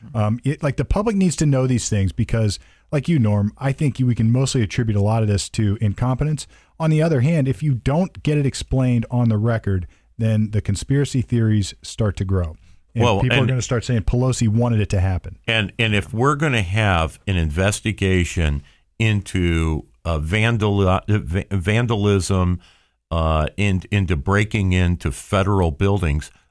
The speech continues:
Speaker 3: let's do that across the board on all federal buildings.
Speaker 2: Oh, you bet.
Speaker 3: I wanna
Speaker 2: Yeah.
Speaker 3: know about Antifa and B L Ms breaking into, vandalizing, firebombing.
Speaker 2: And not just the people on the street, the people who were shot callers, you know, because th-, there was more to that. You know, y-, everybody felt there was more to that. There's these
Speaker 3: That's
Speaker 2: pictures
Speaker 3: right.
Speaker 2: of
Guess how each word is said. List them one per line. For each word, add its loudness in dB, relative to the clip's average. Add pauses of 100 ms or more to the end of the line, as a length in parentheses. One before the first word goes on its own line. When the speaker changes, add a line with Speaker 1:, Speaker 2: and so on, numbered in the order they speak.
Speaker 3:
let's 0
do 0
that 2
across 0
the 0
board 0
on 2
all 0
federal -2
buildings. -2
Speaker 2:
Oh, 0
you 2
bet. 0
Speaker 3:
I 2
wanna 4
Speaker 2:
Yeah. 2
Speaker 3:
know 4
about 2
Antifa 0
and 0
B 0
L 2 (260)
Ms -2
breaking 0
into, 0 (340)
vandalizing, 0
firebombing. 0
Speaker 2:
And 0
not -2
just -2
the -4
people -2
on 2
the 0
street, -2
the -2
people 0
who 2
were 2
shot -2
callers, -6
you 2
know, 2
because -2
th-, -2
there 0
was 2
more 2
to 2
that. -4
You 2
know, 0
y-, 0
everybody -2
felt -2
there 0
was 0
more 2
to -4
that. 0
There's 0
these -2
Speaker 3:
That's -2
Speaker 2:
pictures 0
Speaker 3:
right. -2
Speaker 2:
of -10